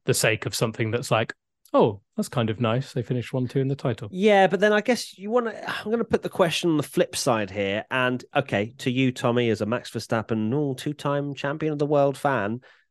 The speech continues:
Speaker 2: P two means nothing. However, the damage that was done from Brazil the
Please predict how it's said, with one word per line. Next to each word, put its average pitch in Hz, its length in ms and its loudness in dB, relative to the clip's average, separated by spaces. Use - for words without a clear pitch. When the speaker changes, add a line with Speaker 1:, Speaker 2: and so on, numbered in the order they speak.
Speaker 2:
P 135 140 4
two 127 160 4
means 107 200 2
nothing. 90 400 -4
However, 135 540 2
the - 60 -12
damage 202 340 2
that 170 100 -2
was 135 120 -2
done 131 400 0
from 120 180 -4
Brazil 107 520 -2
the 113 480 2